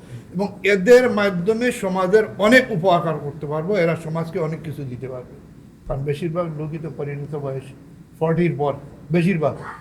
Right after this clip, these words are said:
যখন চাকরি বাকরি দেশকে কিছু দেওয়ার, তখন আপনার হার্ট অ্যাটাক, তখন আপনি অ্যাম্পুটেটেড, তখন আপনি চোখে দেখেন না, তাহলে সমাজকে কি দিবে? পারবে? হ্যাঁ,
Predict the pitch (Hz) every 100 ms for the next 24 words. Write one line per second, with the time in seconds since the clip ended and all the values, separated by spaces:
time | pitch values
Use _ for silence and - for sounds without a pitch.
0 | - - 156 180 190 175 196 180 208 196
1 | 180 180 196 160 185 180 233 214 220 226
2 | 170 185 185 214 - - - - - 208
3 | 214 185 135 160 131 123 113 110 - -
4 | - - 220 214 226 202 165 190 175 147
5 | 156 147 120 110 - - - 220 220 202
6 | 196 180 202 190 175 160 147 135 123 -
7 | - - - 151 151 160 156 147 - 156
8 | 151 123 120 123 - _ - - - -
9 | 127 120 - - - - - - _ -
10 | - 156 139 - 202 226 269 302 - -
11 | - 131 82 85 104